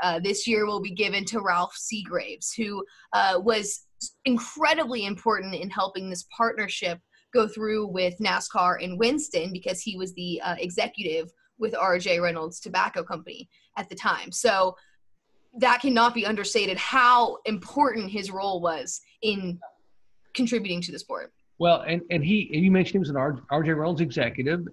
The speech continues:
Speaker 2: and, uh, and the, the legislation had just come down that tobaccos, uh, could no longer advertise on radio and television. So where were they gonna spend their advertising dollars? And Junior Johnson, the legendary car owner, you know, about an hour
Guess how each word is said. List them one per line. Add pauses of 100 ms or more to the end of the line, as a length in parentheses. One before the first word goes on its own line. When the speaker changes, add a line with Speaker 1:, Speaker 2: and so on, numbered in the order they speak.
Speaker 2:
and,
uh, (420)
and
the, (160)
the
legislation
had
just
come
down
that
tobaccos, (120)
uh,
could
no
longer
advertise
on
radio
and
television.
So (240)
where
were
they
gonna
spend
their
advertising
dollars? (440)
And
Junior
Johnson,
the
legendary
car
owner,
you
know,
about
an
hour